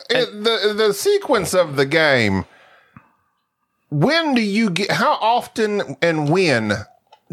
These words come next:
Speaker 1: do you decide, or does control tell
Speaker 2: So,
Speaker 1: you y'all need to
Speaker 2: no,
Speaker 1: jump?
Speaker 2: no, you, you, you, the admiral controls it. So here's what happens. There's a deck of cards that are jump cards, and every round the admiral's allowed to pull one of them off.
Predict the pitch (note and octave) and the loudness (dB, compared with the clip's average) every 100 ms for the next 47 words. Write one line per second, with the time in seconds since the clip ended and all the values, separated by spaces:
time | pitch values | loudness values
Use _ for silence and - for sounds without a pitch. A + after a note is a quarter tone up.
0 | C3 D3 F3 G3 E3+ D3 G3 F#3+ G3+ G3+ | -2 0 2 2 0 0 0 2 2 2
1 | D3+ C3+ B2+ - C#3 - G3 G3 - F3+ | 2 2 0 0 -2 0 0 0 2 0
2 | D#3 C#3+ C#3+ C#3+ D3 D3 C#3+ B2+ A#2+ B2+ | 2 2 2 2 2 2 0 0 -2 0
3 | C#3+ F#2+ A2+ G2+ A#2 B2 D3 C#3+ C#3+ A#2+ | 2 2 0 -2 -4 -2 -2 -2 -4 -2
4 | - C#3 D3+ D3 C3+ B2 G#2 G2 - B2 | 0 0 0 -4 -4 -2 -2 -2 -2 0
5 | D#3 D#3+ D#3+ B2+ F#2 - D3+ G2+ G2 A#2+ | 0 0 0 0 0 -2 -4 -2 0 -2
6 | F3 - A#2+ A2+ B2+ G2+ G#2+ B2 G#2+ - | -2 0 2 2 0 0 2 0 -2 -2
7 | F#2 - - F#2 C3 C3+ D#3 D#3 B2+ A#2 | -2 -2 -4 -2 0 0 0 0 0 0
8 | A#2 G#2 A#2 A#2 G#2 A2 G#2 - G#2 - | 0 0 0 0 -2 0 0 -2 -4 0
9 | B2+ B2 A#2+ G#2 A2 G2 - - - | 2 4 2 0 0 -2 -4 -6 -12